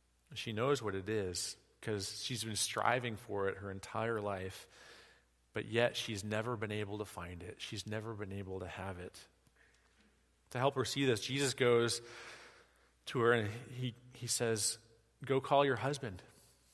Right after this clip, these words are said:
and come here." Knowing the shame in this area of her life, I can imagine that her heart maybe starts beating a little faster.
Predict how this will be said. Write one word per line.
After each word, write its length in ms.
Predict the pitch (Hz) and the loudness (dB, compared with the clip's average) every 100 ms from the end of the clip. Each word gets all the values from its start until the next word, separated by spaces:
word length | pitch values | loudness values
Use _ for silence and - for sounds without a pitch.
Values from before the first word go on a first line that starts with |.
| _ _ _ _ _ _ _ - - | _ _ _ _ _ _ _ -20 -14
and 80 | |
come 220 | 104 117 107 | -6 -4 -4
here." 400 | 123 127 101 - - _ _ _ _ _ _ _ _ _ _ _ _ - 127 | -8 -8 -8 -12 -20 _ _ _ _ _ _ _ _ _ _ _ _ -8 2
Knowing 260 | 139 135 | 4 4
the 80 | 110 | 2
shame 540 | - - 139 151 156 | 0 0 2 2 2
in 60 | 113 | 2
this 180 | 101 - | 0 0
area 320 | 123 131 123 | 2 4 4
of 100 | 101 | 2
her 160 | 107 107 | -2 -2
life, 380 | 110 123 120 113 | 4 6 6 4
I 60 | |
can 160 | 104 101 | 0 -2
imagine 800 | 104 123 135 127 98 92 92 107 - - - - - - - - - _ _ _ _ - _ - | 0 4 6 4 0 -4 -6 -10 -16 -20 -20 -20 -20 -20 -20 -20 -20 _ _ _ _ -20 _ -4
that 120 | 101 | -2
her 60 | 101 | 0
heart 300 | 120 113 - | 2 2 2
maybe 220 | 110 101 | -6 -4
starts 260 | 101 101 - | -4 -6 -6
beating 300 | 104 107 98 | -10 -10 -8
a 60 | |
little 180 | 95 92 | -6 -6
faster. 600 | - 95 98 - 104 98 | -2 0 0 0 -4 -4